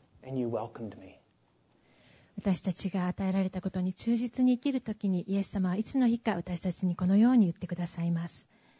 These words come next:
Speaker 2: 「あなた方は私が空腹であったとき、私に食べるものを与え、私が乾いていたとき、私に飲ませ、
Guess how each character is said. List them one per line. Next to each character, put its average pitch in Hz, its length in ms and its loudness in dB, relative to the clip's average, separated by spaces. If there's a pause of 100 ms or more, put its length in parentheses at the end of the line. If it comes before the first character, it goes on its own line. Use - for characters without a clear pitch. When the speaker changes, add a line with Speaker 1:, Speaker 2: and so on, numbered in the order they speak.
(460)
Speaker 2:
「あ 214 60 0
な 220 100 6
た 214 140 4
方 208 220 4
は 190 60 6
私 196 300 4
が 196 120 2
空 240 200 8
腹 247 240 6
で 247 120 6
あ 247 40 4
っ 262 80 0
た 208 140 2
と 175 140 0
き、 - 280 -6
私 170 340 -2
に 170 160 6
食 170 100 0
べ 202 100 6
る 202 80 10
も 180 140 10
の 170 160 6
を - 20 4
与 160 340 0
え、 - 120 -8 (500)
私 190 300 0
が 180 120 2
乾 196 300 4
い 190 40 2
て 185 100 -2
い 175 80 0
た 202 100 2
と 208 140 4
き、 175 260 -8
私 185 320 2
に 202 180 12
飲 202 60 12
ま 220 140 8
せ、 - 260 -6